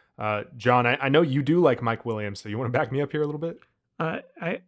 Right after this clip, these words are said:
Speaker 2: when he hits, he hits hard, right? So, like, in the games where he is on the field, he's getting touchdowns and he's,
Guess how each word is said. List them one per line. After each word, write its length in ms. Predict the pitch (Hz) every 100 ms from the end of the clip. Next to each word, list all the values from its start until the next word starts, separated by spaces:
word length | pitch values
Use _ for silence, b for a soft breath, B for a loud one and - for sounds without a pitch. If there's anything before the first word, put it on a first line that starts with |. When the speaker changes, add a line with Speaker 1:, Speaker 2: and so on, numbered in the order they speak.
| -
Speaker 2:
when 200 | 175 185
he 100 | 185
hits, 500 | 156 269 - - _
he 200 | _ 214
hits 260 | 202 226 214
hard, 320 | 208 180 135
right? 360 | 135 160 180 180
So, 340 | - 170 147
like, 220 | 147 147 147
in 120 | 202 156
the 80 |
games 360 | 147 170 196 175
where 200 | 175 170
he 460 | 156 165 165 156 190 _ _ _ -
is 360 | 202 151 135 - 208
on 200 | 175 175
the 80 | 196
field, 520 | 185 214 185 160 160 _
he's 580 | _ - 160 165 147 - _
getting 220 | 170 180
touchdowns 640 | 180 170 - 175 160 170 175
and 280 | 185 147 143
he's, 420 | 151 147 139 _